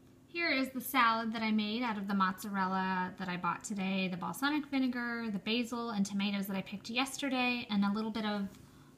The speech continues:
olive oil and sea salt. Um, the mozzarella that I bought is not quite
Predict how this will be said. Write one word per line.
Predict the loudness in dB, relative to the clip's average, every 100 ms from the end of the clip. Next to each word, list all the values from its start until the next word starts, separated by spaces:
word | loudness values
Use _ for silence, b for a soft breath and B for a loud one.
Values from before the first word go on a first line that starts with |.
| -2 4
olive | 4 4 2
oil | 2 0
and | -2 -4
sea | -6
salt. | -10 -10 -10 -14 -20 B B B 2
Um, | 6 6 4
the | 6
mozzarella | 6 6 4 4 6
that |
I | 6
bought | 8 8 6
is |
not | 4 4 2
quite | 0 0 -2